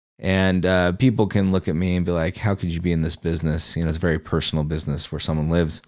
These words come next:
um, where you're just jacking people's rents up. And it's like, well, you know, the county doesn't really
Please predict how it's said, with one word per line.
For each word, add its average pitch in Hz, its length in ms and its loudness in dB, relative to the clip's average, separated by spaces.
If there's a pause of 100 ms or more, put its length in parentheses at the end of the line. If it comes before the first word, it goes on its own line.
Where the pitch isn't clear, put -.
(720)
um, 80 420 0
where 82 120 0
you're 80 80 0
just 80 200 -2
jacking 78 380 -2
people's 76 340 -6
rents 92 280 0
up. 78 180 -4
And 82 100 -4
it's 80 200 -4
like, 80 240 -6
well, 78 340 0
you 71 120 -4
know, 78 200 -2
the 90 120 -8
county 127 580 2
doesn't 87 280 0
really 82 400 0